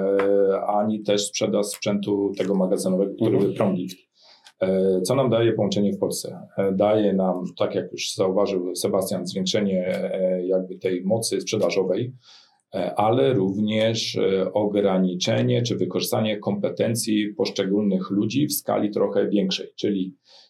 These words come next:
Speaker 1: jeżeli mówimy sobie o, e, te-, tego, co jest na końcu,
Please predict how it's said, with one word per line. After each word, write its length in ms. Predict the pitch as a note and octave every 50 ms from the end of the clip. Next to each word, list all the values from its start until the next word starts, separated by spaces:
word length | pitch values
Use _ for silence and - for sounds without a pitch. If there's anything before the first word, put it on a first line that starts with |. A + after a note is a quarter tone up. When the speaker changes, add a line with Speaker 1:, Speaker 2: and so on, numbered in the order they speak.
| _ -
Speaker 1:
jeżeli 320 | - A#2+ G#2+ A2 A2 A2+ G#2
mówimy 440 | G2 F#2+ F#2 F#2+ A2+ A2+ G2+ F#2+ F#2+
sobie 540 | - - - G2+ F#2+ F#2+ F2+ F2 F2 F2+
o, 380 | - A2 G#2+ G2+ F2+ F2 F2+ - _ _ - - F#2+
e, 60 | F#2 F2+ F2 F2 F2+ F2+ F2+ F2+ F2 F2 F2 E2+ E2+ E2+ E2+ E2+ - _ _ _ _ _ -
te-, 280 | F#2 F#2 F2 F2 F2+ - _ _ _ -
tego, 200 | - - G#2+ G#2+
co 120 | G2+ -
jest 140 | F#2+ F#2 -
na 80 | G2 F2+
końcu, 460 | F2+ A2 G#2 G2 F#2 - F2 -